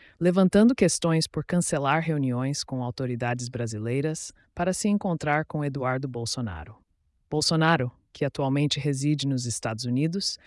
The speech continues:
é um apoiador vocal da imposição de tarifas e outras sanções contra o Brasil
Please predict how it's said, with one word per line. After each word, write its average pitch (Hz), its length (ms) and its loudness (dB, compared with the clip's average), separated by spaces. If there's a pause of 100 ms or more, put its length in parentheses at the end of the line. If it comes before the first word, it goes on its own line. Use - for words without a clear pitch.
(300)
é 160 80 0
um 190 120 4
apoiador 175 560 4
vocal 156 420 2
da 160 100 4
imposição 151 680 2
de 147 120 -2
tarifas 139 760 -2
e 160 160 4
outras 180 320 4
sanções 165 680 2
contra 160 340 -4
o 151 40 0
Brasil 131 560 -2